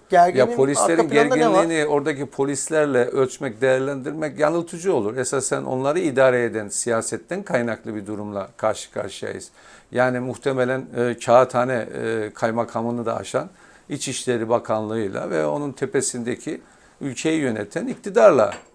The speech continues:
Speaker 2: e, çok ilintili bir mesele. Çünkü seçim sürecine giriyoruz. Yani dokuz ay sonra seçim var. Türkiye'nin en kritik seçimi. Yani Türkiye tarihine yön verecek, e, bir seçimle, e, karşı karşıyayız.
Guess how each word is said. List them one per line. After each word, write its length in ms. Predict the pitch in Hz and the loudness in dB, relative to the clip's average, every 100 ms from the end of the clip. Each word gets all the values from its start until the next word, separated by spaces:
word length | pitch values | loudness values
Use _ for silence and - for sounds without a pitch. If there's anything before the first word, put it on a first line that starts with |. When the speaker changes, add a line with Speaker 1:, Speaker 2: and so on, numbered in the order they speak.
| 120 | -16
Speaker 2:
e, 20 | |
çok 260 | - 131 120 | -8 -6 -4
ilintili 500 | 123 117 113 117 113 | -4 -6 -6 -8 -6
bir 60 | 110 | -6
mesele. 500 | 110 101 113 185 277 _ - _ | -6 -6 -6 -8 -10 _ -20 _
Çünkü 240 | - 196 | -8 -4
seçim 380 | 156 185 185 220 | 0 0 0 -2
sürecine 520 | 180 143 131 117 117 | -2 2 2 0 -4
giriyoruz. 580 | 104 104 101 98 95 95 - | -6 -6 -6 -8 -10 -14 -2
Yani 320 | 123 113 110 | -2 -2 -2
dokuz 280 | 135 135 123 | -4 -2 -2
ay 140 | 117 | -2
sonra 300 | - 123 160 | -4 -6 -4
seçim 420 | - 147 - 147 | -4 -6 -6 -6
var. 140 | 117 101 | -6 -6
Türkiye'nin 420 | - 117 - 147 | -10 -10 -8 -8
en 180 | 165 156 | -8 -8
kritik 360 | 117 123 110 110 | -6 -6 -6 -8
seçimi. 500 | - 101 - 95 90 - - - _ | -10 -10 -12 -14 -14 -20 -20 -20 _
Yani 140 | 120 113 | -10 -8
Türkiye 440 | 139 131 131 123 | -10 -6 -2 -2
tarihine 580 | - 120 127 123 123 135 | 4 6 6 4 -2 -2
yön 300 | 123 135 139 | 0 0 0
verecek, 560 | 120 98 95 101 - - | -2 -2 -6 -10 -10 -10
e, 260 | 104 101 | -6 -6
bir 60 | 110 | -6
seçimle, 540 | - 117 - 131 113 104 | -6 -6 -6 -6 -6 -6
e, 80 | 101 98 107 101 | -8 -14 -14 -6
karşı 360 | - 110 - - | -2 -2 -4 -4
karşıyayız. 720 | 120 - - 107 98 - | -4 -4 -8 -10 -10 -12